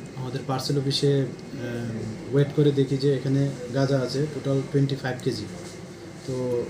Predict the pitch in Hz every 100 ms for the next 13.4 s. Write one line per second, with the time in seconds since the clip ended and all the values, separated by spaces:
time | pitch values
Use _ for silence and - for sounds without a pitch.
0 | - 127 147 135 139 143 143 147 - 139
1 | 147 147 143 - 127 135 135 143 135 139
2 | - 139 - 147 143 139 - 135 135 131
3 | 127 - 135 135 139 147 135 135 131 135
4 | 135 131 131 127 139 147 - 131 131 143
5 | 143 135 135 131 127 - - 127 143 139
6 | 147 143 139 135 127 127 139 - - -
7 | - - 120 131 131 127 131 139 139 143
8 | 143 139 139 - - - 139 135 - 120
9 | 143 143 139 139 135 139 147 151 143 135
10 | 131 131 127 127 120 131 147 147 131 127
11 | 131 151 - - - 127 135 135 139 135
12 | 139 147 160 143 135 147 131 123 139 131
13 | 135 135 113 101